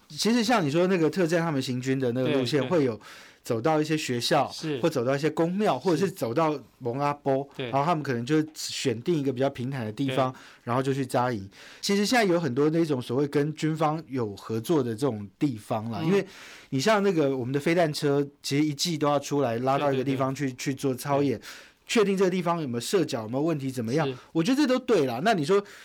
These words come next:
Speaker 1: 像是这些地方，可能我猜啦，就是会提供这种，就是说可能后备教招你要去那里住，那可能就会在动物园对面的停车场，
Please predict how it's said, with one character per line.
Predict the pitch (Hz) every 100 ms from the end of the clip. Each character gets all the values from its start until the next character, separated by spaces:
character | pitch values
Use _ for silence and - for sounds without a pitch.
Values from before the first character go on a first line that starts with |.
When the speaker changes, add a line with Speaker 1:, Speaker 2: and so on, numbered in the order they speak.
| -
Speaker 1:
像 | 226
是 | 214 220
这 | 208 208
些 | 214
地 | 208
方， | 190 190
可 | - 120
能 | 110 139
我 | 156 123
猜 | - 165 151
啦， | 135
就 | 127 170
是 |
会 | 165 160
提 | 147 139
供 | 151
这 | 156
种， | 123
就 | 135
是 | 139
说 | 135 135 - - - _ _
可 | -
能 | 131 131
后 | 156
备 | 151
教 | 151
招 | 135 135
你 | 123
要 | 113
去 | 120
那 | 123 110
里 |
住， | 92 117 104 - _ - - -
那 | 156
可 | 139
能 | 117 120
就 | 147
会 | 151
在 | 143 143 127 120 -
动 | 165 151
物 | 135
园 | 120
对 | 151
面 | 131 131
的 | 117
停 | 120 117
车 | 147
场， | 139